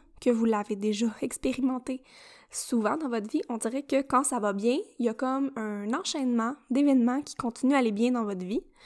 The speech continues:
Là, vous obtenez une promotion, vous avez une bonne nouvelle, on dirait que là, tout va bien, tout s'enchaîne vers le positif, vous rencontrez les bonnes personnes au bon moment,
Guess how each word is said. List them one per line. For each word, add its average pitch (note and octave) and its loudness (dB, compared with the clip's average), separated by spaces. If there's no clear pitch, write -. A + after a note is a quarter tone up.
Là, A3+ -2
vous G#3 -2
obtenez A3 -2
une A3+ -2
promotion, E4 -4
vous C4+ -4
avez A3+ 0
une A3 0
bonne G#3 -4
nouvelle, B3 -2
on B3+ -6
dirait C4 -6
que - -8
là, D4 -6
tout - -10
va D4+ -2
bien, C4+ -6
tout - -16
s'enchaîne C4+ -2
vers A#3 -6
le G#3+ -6
positif, A#3+ -4
vous A#3+ -12
rencontrez A#3 -10
les A3+ -6
bonnes D#4 -2
personnes C#4+ -2
au A3+ -2
bon B3+ 0
moment, B3 -2